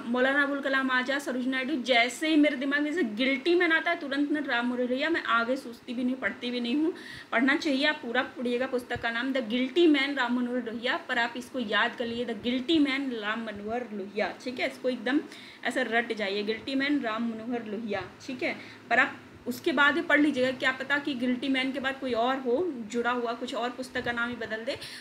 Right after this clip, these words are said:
Mostly यही होता है, नाइंटी एट परसेंट तक तो यही है, ठीक है, द गिल्टी Man, राम मनोहर लोहिया। चलिए कर दीजिए, Next question की तरफ आगे बढ़ते हैं। हमारा,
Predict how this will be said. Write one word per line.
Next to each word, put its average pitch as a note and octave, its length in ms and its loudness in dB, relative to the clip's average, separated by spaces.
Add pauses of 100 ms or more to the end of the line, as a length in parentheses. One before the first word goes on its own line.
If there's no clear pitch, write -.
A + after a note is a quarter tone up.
(140)
Mostly C#4 300 0
यही C#4 260 4
होता C4+ 200 0
है, C#4+ 100 2
नाइंटी B3 760 0 (100)
एट C4+ 240 2
परसेंट B3+ 360 -4
तक B3 100 -2 (140)
तो C4 120 -2
यही G#3+ 360 -2
है, F3+ 240 -8
ठीक D4 180 -2
है, F4+ 100 -4 (140)
द A3+ 40 -4
गिल्टी B3 360 0
Man, D#4+ 220 0
राम A#3+ 180 0
मनोहर A3+ 300 -6
लोहिया। F#3+ 300 -12
चलिए G#3 380 -8 (340)
कर A#3 140 4
दीजिए, B3+ 360 0 (240)
Next C4 240 -2
question C#4+ 280 0
की C#4 60 -4
तरफ C4+ 200 -4
आगे B3 220 -2
बढ़ते B3+ 280 0
हैं। C#4 80 -2
हमारा, B3 400 -2